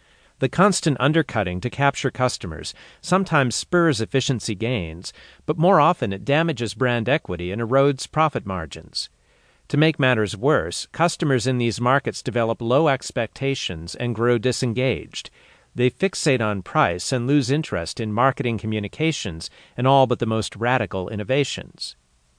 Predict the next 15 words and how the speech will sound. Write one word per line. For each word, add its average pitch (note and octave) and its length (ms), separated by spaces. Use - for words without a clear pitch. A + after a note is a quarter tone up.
It F3+ 120
is C4+ 120
still G3+ 240
possible, D#3 560
however, F2+ 400
to - 120
jolt C#3+ 460
customers F#2+ 640
into A#2 180
considering F#3 540
the C#3+ 80
value C3 460
of G#2+ 100
your G#2+ 180
offering G2 520